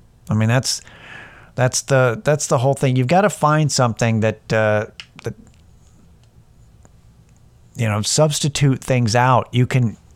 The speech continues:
you know, use your brain. You can figure out, "How do I do this without doing this? Or what can I do that's the equivalent of that?"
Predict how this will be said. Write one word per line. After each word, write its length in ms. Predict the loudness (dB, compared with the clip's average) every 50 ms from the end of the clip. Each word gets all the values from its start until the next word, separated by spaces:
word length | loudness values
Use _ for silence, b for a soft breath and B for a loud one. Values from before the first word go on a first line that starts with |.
| -20 -18 -8 -4
you 140 | -2 0
know, 180 | 0 0 -2 -2 0
use 280 | 2 2 4 4 2
your 60 | 2 0
brain. 420 | 2 2 4 4 4 4 4 2
You 120 | 0 0
can 180 | 0 0 -2 -2
figure 400 | -2 -2 -2 -2 -2 -2 -4 -2
out, 420 | -2 0 2 2 2 0 -2 -4 -10 B B B B B B B B
"How 180 | B -2 0 0
do 140 | 2 2 2
I 120 | 0 0
do 300 | -2 -2 0 0 0 0
this 600 | 0 0 -2 -2 -2 -2 -4 -4 -4 -4 -6 -8 -10 -8
without 280 | -6 -4 -2 -4 -4 -2
doing 340 | -2 -2 0 0 0 -2 -2
this? 540 | -2 -2 -2 -2 -4 -4 -4 -6 -6 -8 -10 -14 B B B B B B B B B B B B B
Or 260 | -2 0 0 0 -2 -6 -6 -4
what 220 | -2 0 0 2
can 120 | 2 2
I 120 | 2 2 0
do 340 | 0 0 0 0 0 0 0
that's 260 | 0 0 -2 -2 -4
the 200 | -2 0 0 0
equivalent 600 | 0 -2 -2 -2 0 0 0 0 0 0 -2 -4
of 120 | -6 -6 -6
that?" 340 | -6 -6 -6 -6 -10 -14